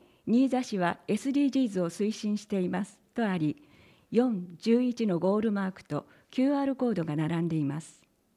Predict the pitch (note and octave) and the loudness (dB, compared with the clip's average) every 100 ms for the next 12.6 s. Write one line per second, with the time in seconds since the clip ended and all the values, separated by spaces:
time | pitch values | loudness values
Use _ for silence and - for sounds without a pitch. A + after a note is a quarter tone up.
0 | _ _ _ _ _ _ _ _ _ _ | _ _ _ _ _ _ _ _ _ _
1 | _ - - D4 C#4+ C4 A#3+ F3+ D3+ - | _ -14 0 4 4 4 2 0 -4 -6
2 | - - C4+ C#4+ C#4 C#4 B3+ A3+ A3 A3+ | -12 -4 0 0 0 -2 -2 -2 -2 -4
3 | G#3+ E3+ D3+ E3 F3 G#3+ G#3 G3+ - F3 | -4 -4 -4 -4 -4 -2 -4 -4 -4 -4
4 | - - _ _ _ _ _ _ _ _ | -4 -10 _ _ _ _ _ _ _ _
5 | _ _ _ _ _ - A3+ C#4 C#4+ C4+ | _ _ _ _ _ -6 -2 2 2 2
6 | B3+ B3 A#3 A3+ A3+ A#3+ A3 F3+ E3+ D#3+ | 2 0 0 -2 -2 -2 -2 -2 0 0
7 | E3+ D#3+ E3+ D#3+ D#3 D#3 - _ _ - | -2 -2 -2 0 -2 -4 -12 _ _ 2
8 | A3+ C4 C4+ B3+ A#3 A3 G#3+ G#3 A#3+ F#3 | 4 4 2 2 0 2 0 0 0 0
9 | D#3+ D3+ E3 - G3+ A#3+ G#3+ D#3+ C#3+ - | -2 -4 -6 -2 2 2 2 -2 -4 -6
10 | - _ F3 F3+ - _ _ _ _ - | -16 _ -8 -8 -10 _ _ _ _ -6
11 | B3 D4 C#4+ G#3 F#3+ A#3+ C4+ A3+ - G3+ | -2 -2 0 0 2 4 2 0 -4 -6
12 | G3 F#3 F3 E3+ D3+ D#3 | -4 -4 -4 -4 -2 -4